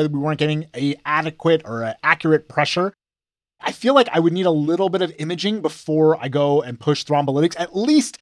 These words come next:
a head C T, to know that they don't have a bleed, because I feel like a lot of these things you could see with a bleed. The D sign doesn't make a ton of sense, but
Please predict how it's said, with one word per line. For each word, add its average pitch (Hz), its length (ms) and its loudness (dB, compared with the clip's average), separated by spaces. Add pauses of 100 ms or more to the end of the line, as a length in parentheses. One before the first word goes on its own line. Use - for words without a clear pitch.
(400)
a - 80 -2
head 262 300 0
C 190 220 -4
T, - 400 -16
to 165 140 -4
know 196 340 2
that 185 120 2
they 160 120 2
don't 156 240 -2
have 160 180 0
a 147 80 0
bleed, 160 480 -4
because 151 260 -4
I 156 60 2
feel 190 220 2
like 185 160 4 (320)
a 156 40 -8
lot 170 440 -4
of 208 80 2
these 202 180 0
things 190 340 -4
you 160 120 -8
could 180 400 -4
see 190 160 -8
with 175 160 2
a 170 40 0
bleed. 170 460 -2 (320)
The 156 140 -2
D 208 240 0
sign 214 420 0
doesn't 202 300 -4
make 208 160 0
a 185 60 0
ton - 340 -10
of 220 80 -4
sense, 240 360 -4
but 170 240 2